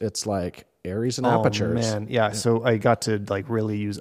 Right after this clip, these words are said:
Speaker 2: like, the rest of the Apertures I haven't used. 'Cause
Speaker 1: Right.
Speaker 2: I did, I did that talk for them in, uh, Toronto.
Speaker 1: Mm-hmm.
Speaker 2: Uh, like, the panels, like,
Speaker 1: Yeah.
Speaker 2: the
Speaker 1: They're
Speaker 2: three hundred Cs
Speaker 1: beautiful.
Speaker 2: are amazing. Six hundred Cs, like, yeah.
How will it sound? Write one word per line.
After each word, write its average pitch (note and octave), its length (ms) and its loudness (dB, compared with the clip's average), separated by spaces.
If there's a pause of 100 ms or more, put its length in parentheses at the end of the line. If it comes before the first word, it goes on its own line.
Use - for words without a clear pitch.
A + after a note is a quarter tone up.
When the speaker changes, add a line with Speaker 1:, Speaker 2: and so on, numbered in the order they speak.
Speaker 2:
like, A2+ 260 -10
the G#2+ 100 -4
rest - 280 -4
of A#2 80 -6
the A#2+ 100 4
Apertures A2+ 300 0
I G#2+ 80 -2
haven't G#2+ 360 -2
used. A2+ 500 -6 (280)
'Cause C3 120 8
Speaker 1:
Right. B2+ 80 6
Speaker 2:
I B2 40 6
did, B2+ 180 4
I B2+ 100 4
did G#2+ 180 0
that G#2+ 180 0
talk C3 200 2
for A2+ 120 -4
them G#2+ 280 -2
in, G#2 220 -6
uh, G2+ 140 -4
Toronto. A2 500 -2 (220)
Speaker 1:
Mm-hmm. A#2 180 0 (260)
Speaker 2:
Uh, G2+ 260 4 (220)
like, A2+ 180 -2
the A2 100 -6
panels, B2+ 680 -4
like, - 60 -4
Speaker 1:
Yeah. G#2 80 0
Speaker 2:
the - 80 -12
Speaker 1:
They're G#2+ 60 2
Speaker 2:
three A2+ 260 0
hundred C#3 280 4
Cs A#3+ 120 4
Speaker 1:
beautiful. B2 480 0
Speaker 2:
are G#2 320 2
amazing. G2+ 800 -8
Six A2 200 -8
hundred G#2+ 220 -6
Cs, A#2+ 260 -6
like, A#2 340 -16 (200)
yeah. A2+ 120 -12